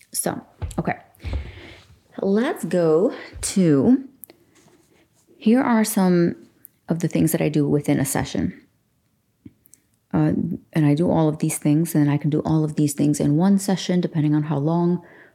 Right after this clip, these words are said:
we are working together. And, or you'll see these specific words transpiring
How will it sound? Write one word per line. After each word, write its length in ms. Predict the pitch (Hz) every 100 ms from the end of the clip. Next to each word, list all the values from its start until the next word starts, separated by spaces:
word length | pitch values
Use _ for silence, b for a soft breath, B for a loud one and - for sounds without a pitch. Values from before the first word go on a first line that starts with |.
| B
we 180 | 175 170
are 180 | 165 165
working 300 | 170 165 170
together. 560 | 175 165 165 165 170 - _ B B B B B _ _
And, 280 | 180 170 165 -
or 540 | 202 160 160 226 - _ _ _ _ _ _ _ _ _
you'll 240 | - 160 151
see 440 | - 170 160 - 147
these 520 | 160 156 147 147 - -
specific 680 | - 156 - 143 143 139 156
words 760 | 156 175 151 170 180 - - _ _ _ _ _ _ _ _ _
transpiring 1000 | - 165 165 - 190 202 208 208 214 214